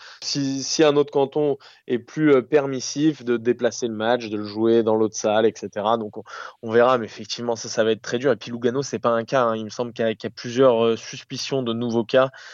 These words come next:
et que effectivement ça sera compliqué pour mercredi, ouais.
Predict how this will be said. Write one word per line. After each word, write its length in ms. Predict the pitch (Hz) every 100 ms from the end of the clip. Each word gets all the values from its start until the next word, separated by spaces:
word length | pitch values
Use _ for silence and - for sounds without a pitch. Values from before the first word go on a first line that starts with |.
| - - _
et 80 | 110
que 260 | - 110 107
effectivement 400 | 101 110 123 131
ça 140 | -
sera 180 | - 110
compliqué 440 | - 107 117 -
pour 140 | - 117
mercredi, 380 | 113 - 107
ouais. 60 | 104